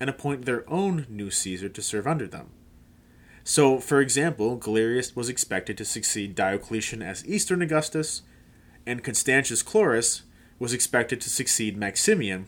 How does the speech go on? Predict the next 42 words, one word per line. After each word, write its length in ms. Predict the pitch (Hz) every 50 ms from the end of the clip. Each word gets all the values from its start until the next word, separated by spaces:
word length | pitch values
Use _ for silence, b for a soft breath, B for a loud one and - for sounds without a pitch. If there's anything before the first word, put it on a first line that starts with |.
| - - -
as 200 | - 101 92 98
Western 360 | 107 156 196 - - 123 104
Augustus 640 | 95 90 92 92 - - - - - - - - - -
when 140 | - 110 107
the 80 | 104 98
time 260 | - - 76 - -
came. 340 | - - 160 135 95 - - - - _ b b b b b b b b b b b b b b b b b b b b b b b b b b b
To 60 | 196 190
help 200 | 220 262 262 -
kinda 180 | 233 220 196
keep 260 | - - 180 175 170
all 100 | 160 147
these 220 | 139 139 131 117 113
names 280 | 113 113 113 113 117
straight, 320 | - - - - 113 117 131
I've 160 | 127 120 110
also 280 | 123 123 123 - 127 113
posted 560 | - - - 123 117 117 - - 117 - -
pictures 480 | - 139 120 - - - 120 110 -
of, 400 | - 104 107 101 92 82 - - -
uh, 200 | - 104 87 82
busts 720 | 87 - - - 175 170 117 - - - - - - - - - -
that 160 | 135 123 117
were 80 | 117
made 320 | 117 113 113 107 107 107 98
of 160 | 107 92 85
each 220 | 107 113 107 -
of 100 | 113 101
the 80 | 87 101
four, 520 | - - - 104 92 90 90 90 90 87 B B B B B B B B B B
um, 440 | 87 87 85 80 80 78 76 - - - - -
to 100 | 139 -
kinda 220 | - 131 123 117
help 180 | 110 117 110 113
you 60 | 110
keep 280 | 107 - 113 107 -
track 320 | - - - 98 87 92 -
of 80 | 92
them 200 | 85 95 92 90
in 80 | 87 85
your 100 | 82 82
mind. 380 | 80 82 69 62 55 53 -